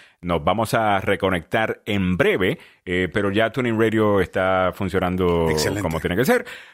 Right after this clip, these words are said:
Speaker 1: Muy bien, son las ocho veinticinco minutos en la mañana. Abogado, otra pregunta que le quería hacer. Avenatti es acusado de robar millones de dólares a sus clientes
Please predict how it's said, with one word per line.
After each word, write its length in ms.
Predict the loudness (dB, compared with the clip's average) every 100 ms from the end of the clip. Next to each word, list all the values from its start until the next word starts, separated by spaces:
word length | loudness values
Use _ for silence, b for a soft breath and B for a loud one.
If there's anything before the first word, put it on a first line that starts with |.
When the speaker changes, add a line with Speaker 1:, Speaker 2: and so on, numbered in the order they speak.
| -6
Speaker 1:
Muy 100 | -2
bien, 160 | 0
son 100 | 2
las 120 | 2 0
ocho 260 | 2 2
veinticinco 580 | 2 -2 0 0 0 2
minutos 460 | 2 2 2 2 2
en 160 | 0
la 120 | 2 2
mañana. 560 | 2 2 2 0 0 _
Abogado, 340 | -2 2 2 2
otra 200 | 0 0
pregunta 280 | 2 2
que 60 | 2
le 120 | 0
quería 300 | 0 2 2
hacer. 300 | 2 0 -2
Avenatti 600 | 0 0 2 0 -2 -14 -16 b b b -6
es 180 | -2
acusado 480 | -2 -4 -2 0 0
de 160 | 2 0
robar 480 | 2 4 4 2 -2
millones 680 | -2 -2 2 2 4 0 2
de 100 | 2
dólares 420 | 4 4 2 0
a 60 |
sus 160 | -2 -4
clientes 580 | 0 0 0 0 -2